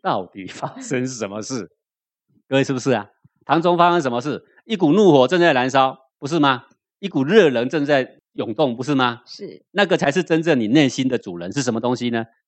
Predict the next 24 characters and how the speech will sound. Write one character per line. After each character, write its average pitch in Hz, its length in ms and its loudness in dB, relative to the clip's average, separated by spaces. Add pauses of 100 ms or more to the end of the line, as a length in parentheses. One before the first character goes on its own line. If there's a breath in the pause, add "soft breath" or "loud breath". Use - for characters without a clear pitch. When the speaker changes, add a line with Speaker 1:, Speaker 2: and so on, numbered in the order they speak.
Speaker 1:
就 151 100 4
是 123 120 -2
在 120 240 0 (180)
胸 117 160 -2
中 110 180 -4
的 104 100 -10
一 101 80 -10
股 - 160 -20
气， - 280 -16 (240)
也 - 80 -20
就 - 60 -20
是 104 100 -8
我 90 100 -8
们 82 120 -12
黄 82 140 -14
庭 87 140 -12
禅 78 180 -16
说 78 140 -14
的， - 100 -18
黄 151 240 2
庭 156 200 2
里 123 160 -2
面 143 260 4
的 123 120 -2